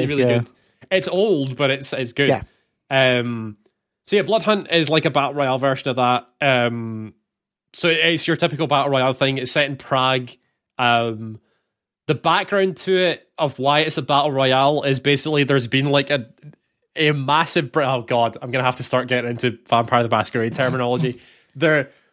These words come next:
Speaker 1: there has been a massive break of the Masquerade, which is, like,
Speaker 2: Yes.
Speaker 1: the set of rules that, that the Camarilla put on all vampires that say you have to follow these rules or else we're gonna come and kill you.
Speaker 2: Yeah.
Speaker 1: Um,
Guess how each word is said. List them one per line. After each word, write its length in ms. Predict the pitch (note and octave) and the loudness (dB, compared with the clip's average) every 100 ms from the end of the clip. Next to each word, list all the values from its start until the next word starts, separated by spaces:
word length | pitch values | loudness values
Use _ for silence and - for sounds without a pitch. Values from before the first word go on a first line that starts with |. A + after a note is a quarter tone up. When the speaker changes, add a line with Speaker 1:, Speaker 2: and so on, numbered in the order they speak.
| _ _ _ | _ _ _
Speaker 1:
there 120 | F#3 | -2
has 160 | F3+ F3 | 0 0
been 140 | F3+ | 2
a 40 | F3+ | 2
massive 460 | E3 F#3+ - D#3+ | 2 0 0 -6
break 380 | B2 C#3 D#3+ F3 | -2 0 0 0
of 300 | D#3+ C#3+ A#2 | -2 -2 -2
the 80 | C#3 | 0
Masquerade, 800 | B2+ C3+ - - B2+ C3+ D#3 D3+ | 2 2 0 0 2 2 2 0
which 240 | C#3 C3 C3 | -4 -4 -2
is, 100 | B2+ | -2
like, 140 | C3 | 0
Speaker 2:
Yes. 100 | A#2+ | -2
Speaker 1:
the 60 | - | 0
set 180 | C#3 | 0
of 180 | D3 A#2+ | 0 -2
rules 460 | B2+ C3 D3+ D#3+ - C#3 | 0 0 0 -4 -8 -6
that, 320 | B2+ C3 C3 _ _ _ - | 0 0 -2 _ _ _ -10
that 380 | C#3+ C3 C3 _ _ _ - | -2 0 -2 _ _ _ -8
the 80 | C#3 | -4
Camarilla 600 | D#3+ D3 C#3 B2+ C#3 C#3 | -2 0 2 2 2 0
put 300 | - C#3+ C3+ | -2 -2 0
on 160 | C3+ | 2
all 140 | B2 B2 | 2 2
vampires 540 | B2 B2 C#3 B2+ A#2 | 0 2 2 2 0
that 120 | B2 | -4
say 140 | A#2+ B2 | -4 0
you 100 | A#2+ | 0
have 160 | A#2 | 0
to 60 | A#2+ | -2
follow 320 | - B2 A#2+ | 0 0 0
these 240 | B2 A#2 | 0 -2
rules 240 | A#2+ A#2+ A2+ | -2 -2 0
or 80 | A2+ | -2
else 160 | A2+ | -2
we're 80 | B2+ | -2
gonna 120 | A#2 | 0
come 140 | A#2 A#2+ | 0 -4
and 80 | |
kill 240 | A#2 B2+ C3 | -4 -4 -2
you. 140 | D#3 - _ _ _ | -6 -10 _ _ _
Speaker 2:
Yeah. 220 | C3+ C3 B2+ | 0 2 0
Speaker 1:
Um, 260 | A#2+ B2 | -4 -10